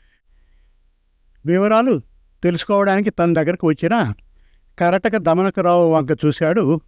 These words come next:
కళ్ళు తెరిచి. పాపం అప్పటి వరకు ఆయన తదేక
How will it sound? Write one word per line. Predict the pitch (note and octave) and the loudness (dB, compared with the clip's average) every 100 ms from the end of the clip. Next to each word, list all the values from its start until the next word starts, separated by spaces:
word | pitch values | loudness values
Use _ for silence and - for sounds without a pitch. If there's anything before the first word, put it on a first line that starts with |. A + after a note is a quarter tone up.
| _ | _
కళ్ళు | D#3+ E3 | -2 -2
తెరిచి. | F#3 D3+ B2+ B2+ C#3+ - _ _ _ - _ _ - | 0 -2 0 0 -2 -4 _ _ _ -20 _ _ -4
పాపం | F3 G3+ A3 E3+ | -2 0 0 0
అప్పటి | D3+ F3 F3 | -2 -2 0
వరకు | F3 - C4+ D#3 - _ _ - | 0 0 0 0 -4 _ _ -4
ఆయన | F3 G3 E3 D3+ D#3 - _ _ - | 0 0 0 -2 -4 -8 _ _ -4
తదేక | E3+ F3+ A#3+ | -2 0 0